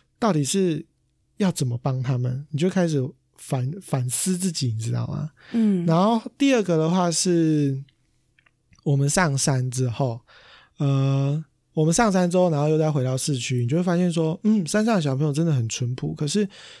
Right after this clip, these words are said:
Speaker 1: 当你把他们小朋友在山上的那个状态，跟在市区的那些商店的状态去 compare 的时候，你就会发现说，嗯，为什么这个地方的，呃，差距会这么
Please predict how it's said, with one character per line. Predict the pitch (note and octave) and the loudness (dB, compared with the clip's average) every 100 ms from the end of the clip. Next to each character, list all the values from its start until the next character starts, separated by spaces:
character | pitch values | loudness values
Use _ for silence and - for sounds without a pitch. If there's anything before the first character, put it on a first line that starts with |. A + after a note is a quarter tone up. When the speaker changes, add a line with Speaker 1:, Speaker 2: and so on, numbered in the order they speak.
| _ | _
Speaker 1:
当 | - A#3 | 0 2
你 | A#3 | 2
把 | G3 C3 B2 | 0 -2 -4
他 | - G3 | -4 0
们 | G#3 E3+ C3 | 2 0 0
小 | B2+ | -2
朋 | B2+ | 0
友 | D3 | 0
在 | D3+ | 0
山 | - D3+ D3 | 0 0 2
上 | E3 | 0
的 | C3 B2 | 0 -2
那 | C3 | -2
个 | B2+ | -2
状 | - C3+ | -2 -2
态， | B2+ C#3+ | 0 -2
跟 | B2 D#3 D#3 D#3+ E3+ _ _ _ | -2 -2 -2 -2 -6 _ _ _
在 | - D#3 C#3 | -4 -2 0
市 | - - B3+ F3 | 0 0 0 -2
区 | - - D#3+ | -2 -2 -2
的 | D#3 C3 | -2 -2
那 | C#3 | -2
些 | C#3 - C3+ B2+ B2+ B2+ B2+ C#3 - | -2 -2 -2 -2 -4 -4 -4 -8 -8
商 | - - G3 G3 | -2 2 2 2
店 | G#3 E3+ | 0 0
的 | C3 | -2
状 | - D3+ C3 | 0 -2 -2
态 | - C3+ A#2+ _ _ _ - | -4 -2 -4 _ _ _ -4
去 | F3+ | -4
compare | - B2 A2+ D#3 B2 | -2 -4 0 0 0
的 | A#2 | -2
时 | A#2 | -2
候， | C#3+ | 0
你 | C#3 | 0
就 | C3 | 2
会 | E3 | 2
发 | E3+ D#3 | 2 0
现 | E3 D#3 | 0 0
说， | D3 C#3+ | 0 0
嗯， | D#3+ - - _ - _ _ | -2 -4 -20 _ -20 _ _
为 | A#3 | 0
什 | G3 | 2
么 | C#3 A#2 A2+ A#2 _ _ _ _ | 0 0 -4 -8 _ _ _ _
这 | - D4+ | -2 0
个 | F3 | 0
地 | D3 F#3 | 0 -2
方 | D3 C#3 C3+ | 0 -2 -2
的， | B2+ C#3+ D#3 E3+ - | -4 -4 -6 -8 -8
呃， | D3+ E3+ F3 E3+ E3+ F#3 - | -8 -6 -6 -6 -8 -12 -6
差 | - D3+ | 0 0
距 | D3+ F3 | 2 0
会 | C3+ C#3 | 2 0
这 | A#2+ | 0
么 | C3+ | -2